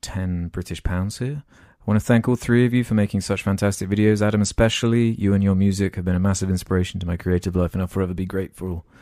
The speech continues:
to you for that. And he's here to acknowledge that, as you can see. I probably should have waited for him to be back to read that one.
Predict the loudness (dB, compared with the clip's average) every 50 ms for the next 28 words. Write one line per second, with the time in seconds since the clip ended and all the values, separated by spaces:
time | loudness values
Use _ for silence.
0 | _ _ _ _ _ -8 -4 -4 -4 -4 -4 -4 -4 -6 -6 _ -16 -20 -20 _
1 | _ _ _ _ _ _ _ _ _ _ _ -8 -8 -8 -8 -6 -4 -4 -4 -4
2 | -6 -8 -8 -8 -8 -8 -8 -8 -6 -6 -4 -4 -2 -4 -4 -6 -6 -6 -6 -6
3 | -6 _ _ _ _ _ _ _ _ _ _ -12 -12 -10 -10 -10 -10 -10 -8 -6
4 | -6 -6 -6 -8 -12 _ _ _ _ _ _ _ _ _ _ _ _ _ _ _
5 | _ -12 -10 -10 -10 -8 -6 -4 -4 -4 -4 -6 -8 -6 -4 -4 -4 -4 -6 -8
6 | -8 -6 -6 -6 -6 -6 -6 -6 -8 -8 -10 -12 -12 -12 -12 -14 -16 -16 -18 -18
7 | -20